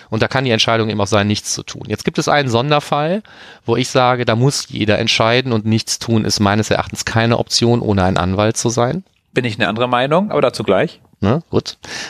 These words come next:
Speaker 1: Ähm, und das ist der Sonderfall des Opt-out per Cookie. Also viele haben jetzt gerade im letzten Jahr zähneknirschend in ihre Datenschutzerklärung irgendeinen Link eingebaut, wo drin steht, „Klick hier und wir setzen einen Cookie und dann, ähm,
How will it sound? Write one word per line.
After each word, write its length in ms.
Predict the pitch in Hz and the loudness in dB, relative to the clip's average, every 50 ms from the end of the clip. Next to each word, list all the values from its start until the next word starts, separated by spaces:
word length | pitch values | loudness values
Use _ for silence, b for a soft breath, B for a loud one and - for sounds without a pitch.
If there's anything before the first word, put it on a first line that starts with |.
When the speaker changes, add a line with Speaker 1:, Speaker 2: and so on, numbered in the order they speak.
| B - | B -2
Speaker 1:
Ähm, 400 | - 117 120 117 120 117 120 110 - - | 0 2 2 2 2 0 -2 -4 -4 -2
und 240 | 120 123 123 - | -2 -2 0 0
das 180 | 127 131 - - | 0 -2 -2 -2
ist 180 | - 135 - - | -4 -2 0 0
der 120 | 120 113 | 0 0
Sonderfall 640 | 110 117 123 127 123 120 - - - 107 104 107 101 | 0 0 0 2 0 0 0 0 0 2 2 2 2
des 220 | 107 101 - - - | 0 -2 -4 -4 -6
Opt-out 480 | 107 - - - 95 98 101 - - _ - | -8 -6 -4 -4 -2 -2 -2 -4 -10 _ -10
per 140 | - 104 - - | -8 -6 -6 -6
Cookie. 260 | 101 - - - - _ _ _ _ _ - | -6 -6 -8 -14 -14 _ _ _ _ _ -4
Also 180 | 104 98 107 | -4 -2 -2
viele 300 | - - - 143 139 117 | -4 -4 -2 0 2 2
haben 220 | 117 120 123 120 113 | 2 2 0 0 -2
jetzt 160 | 107 101 - | -2 -2 -2
gerade 340 | - 117 127 135 139 135 117 | 0 2 2 2 2 2 0
im 100 | 107 107 | 0 0
letzten 320 | 107 113 - - - - | 0 -2 -4 -6 -8 -4
Jahr 380 | 101 117 127 139 143 143 143 143 B B B B B B B B B - | 0 2 4 4 4 2 0 -2 B B B B B B B B B -6
zähneknirschend 800 | - - 135 135 123 - - 127 127 127 127 - - 120 117 107 | -2 0 0 0 -2 -2 0 2 2 4 4 2 0 0 -2 -2
in 120 | 110 104 | -2 -2
ihre 160 | 101 101 101 | 0 0 2
Datenschutzerklärung 1000 | 98 113 120 123 123 117 - 123 113 - - - - - 107 107 104 98 104 - | 2 2 2 0 0 -2 -2 -4 -4 -4 -6 -6 -2 0 2 2 0 0 -2 -4
irgendeinen 420 | - 98 101 101 101 98 98 98 | -4 -4 -4 -4 -6 -6 -6 -4
Link 300 | 95 104 127 143 - - | -2 -2 -2 -2 -2 -2
eingebaut, 580 | - 113 113 113 113 - 104 101 101 104 - - | -2 -2 -2 -2 -2 0 0 2 2 0 -2 -4
wo 60 | 95 | -8
drin 220 | - - 117 117 | -6 -4 -4 -4
steht, 260 | - - - 98 - - | -2 -2 -2 -4 -2 -2
„Klick 160 | - 123 - | -4 -4 -4
hier 360 | - 147 156 156 151 151 131 | -2 0 2 2 2 2 2
und 140 | 110 110 104 | 0 0 -2
wir 100 | 107 95 | -2 -2
setzen 260 | - 107 - - - | -2 -4 -6 -6 -6
einen 100 | 90 - - | -6 -4 -4
Cookie 420 | - - - 135 127 123 120 120 B B B B B B B | -4 -4 -2 0 2 2 2 2 B B B B B B B
und 320 | - 98 101 101 101 - | -2 0 2 2 2 2
dann, 340 | 101 95 92 95 95 95 92 - | 2 2 2 2 0 0 0 0
ähm, 760 | 87 90 87 90 87 90 92 98 110 117 98 - 107 - | 0 0 0 0 -2 -4 -6 -8 -10 -10 -10 -12 -12 -14